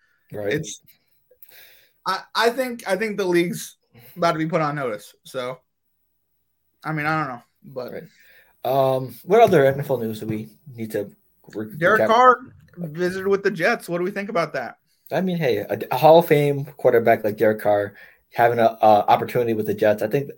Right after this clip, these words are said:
Speaker 1: that's a good fit. The Jets have a lot of options. Lamar, Aaron Rodgers, Derek Carr. I think it was good to feel out how he thinks and stuff like that. So, it was very good. I think it was very good.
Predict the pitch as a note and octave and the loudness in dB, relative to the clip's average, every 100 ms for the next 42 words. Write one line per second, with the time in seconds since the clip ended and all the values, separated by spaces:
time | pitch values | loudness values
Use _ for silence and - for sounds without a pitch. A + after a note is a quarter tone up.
0 | - - - E3+ F#3+ G#3+ G#3+ - - B2+ | -20 -10 -4 0 4 4 4 0 -4 2
1 | D#3 G#3+ A#3+ F#3 F3+ D3 D#3+ - G#2 F#2+ | 2 4 4 6 6 6 4 2 -6 -6
2 | - _ _ - F#2+ A#2 A#2+ A#2+ A2+ A2 | -12 _ _ -6 0 2 4 4 2 2
3 | A#2 A#2+ A2+ B2 B2 A2+ A2+ A2+ - A2+ | 2 2 4 4 4 0 2 0 2 2
4 | - - - - B2 E3+ D3+ C3+ C3+ B2 | 2 -4 -14 -4 2 4 4 4 2 4
5 | C3 A#2 A#2 - - A2+ A2 G#2+ A2 G#2+ | 4 6 6 4 2 4 4 0 -4 -6
6 | G2 G2+ F#2 F#2 F#2+ - F#2 - _ _ | -6 -6 -6 -6 -6 -4 -6 -6 _ _
7 | - - C3 C3 C3 D3+ C3 B2 A2+ - | -16 0 2 2 4 4 4 0 0 -4
8 | A2 D3+ A2+ G#2 G#2+ G#2 G#2 | -2 0 0 0 0 0 -2